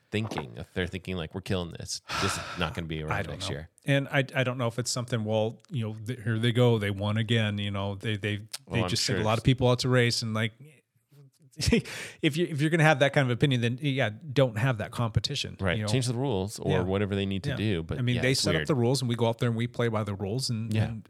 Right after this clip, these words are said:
Speaker 2: and that's how it is. And we do it gracefully and we, you know,
Speaker 1: Yep.
Speaker 2: try and encourage more people to come out and race. And that's how you get more people to come out and race. And they could,
Speaker 1: Yeah.
Speaker 2: you've got teams full of competitive people on,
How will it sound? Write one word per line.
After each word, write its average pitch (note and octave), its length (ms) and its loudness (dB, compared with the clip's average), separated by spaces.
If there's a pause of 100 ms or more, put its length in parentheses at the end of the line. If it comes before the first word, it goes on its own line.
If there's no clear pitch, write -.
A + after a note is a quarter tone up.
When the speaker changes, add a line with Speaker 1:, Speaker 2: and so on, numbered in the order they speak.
Speaker 2:
and G#2+ 100 -6
that's A2 200 -4
how A2 180 0
it G#2+ 80 -6
is. A2 160 -4
And A#2+ 80 0
we A#2+ 80 2
do B2 220 0
it - 180 -10
gracefully A#2+ 480 -2
and D#3 140 -2
we, A2+ 140 0 (280)
you C3+ 100 -2
know, A2+ 40 0
Speaker 1:
Yep. A2+ 80 2
Speaker 2:
try A#2+ 100 0
and B2+ 60 2
encourage B2+ 320 -2
more A#2+ 100 0
people B2+ 200 -4
to - 60 -16
come C3 120 -2
out C3+ 60 -2
and A2+ 80 -10
race. C3 220 -2
And B2+ 120 -4
that's C3+ 220 -2 (200)
how D#3 140 -6
you F3 80 -4
get D#3+ 160 -6
more E3+ 120 -2
people D#3+ 220 -4
to C#3 60 -8
come E3+ 80 0
out E3+ 60 -4
and D#3 80 -8
race. E3 180 -4
And C#3 100 -2
they D3+ 80 2
could, D3+ 160 -2
Speaker 1:
Yeah. D#3 140 -6 (680)
Speaker 2:
you've E3 180 0
got E3 200 6 (260)
teams A2+ 580 0
full B2+ 380 0
of B2 160 -6
competitive B2+ 580 0
people G2+ 580 -4
on, A#2+ 300 -2